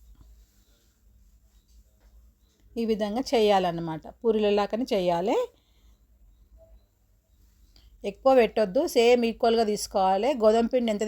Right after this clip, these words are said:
తీసుకున్నామో బేసన్ది ముద్ద కూడా అంతనే తీసుకోవాలి. ఒకటి ఎక్కువ ఒకటి తక్కువ అయితే అది పిండి అనేది బయటకు వచ్చేసేస్తుంది అన్నమాట. అందుకే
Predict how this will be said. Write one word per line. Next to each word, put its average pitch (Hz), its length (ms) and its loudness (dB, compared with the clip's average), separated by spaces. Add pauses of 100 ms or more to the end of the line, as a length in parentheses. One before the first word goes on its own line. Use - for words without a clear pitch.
తీసుకున్నామో 214 600 -6 (680)
బేసన్ది 233 420 6
ముద్ద 214 260 0
కూడా 240 180 4
అంతనే 208 300 -2
తీసుకోవాలి. 185 640 -2
ఒకటి 226 240 -2
ఎక్కువ 220 300 -6
ఒకటి 220 260 -4
తక్కువ 220 320 -6
అయితే 214 180 -4 (140)
అది 247 140 4 (240)
పిండి 226 260 -4
అనేది 226 200 0 (120)
బయటకు 226 320 4
వచ్చేసేస్తుంది 196 580 -2
అన్నమాట. 165 320 -10 (680)
అందుకే 220 240 2